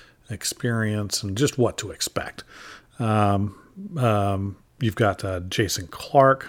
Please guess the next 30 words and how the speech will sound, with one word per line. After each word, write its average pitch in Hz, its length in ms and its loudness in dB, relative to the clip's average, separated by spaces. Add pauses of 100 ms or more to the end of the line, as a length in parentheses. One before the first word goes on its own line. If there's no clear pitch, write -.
(160)
who 104 240 -4
plays 110 360 0
the 107 100 -4
role 87 240 -4
of 87 100 -10 (160)
Ed 110 300 -2
White, 110 340 0 (580)
um, 98 460 -2 (160)
also 147 300 6
going 107 180 4
to 98 80 -2
be 101 80 0
in 101 80 0
another 101 300 -2
movie 95 240 -2
coming 104 280 2
out 98 160 -6
soon, 104 380 -4
uh, 92 240 -6
Pet 123 200 2
Sematary, 101 680 0
the 98 80 -6
remake 101 640 -2
of 107 380 -6 (840)
the 113 100 -2
remake, 147 540 0
the - 100 -4
remake 143 360 0
of 110 180 2
the 113 220 -2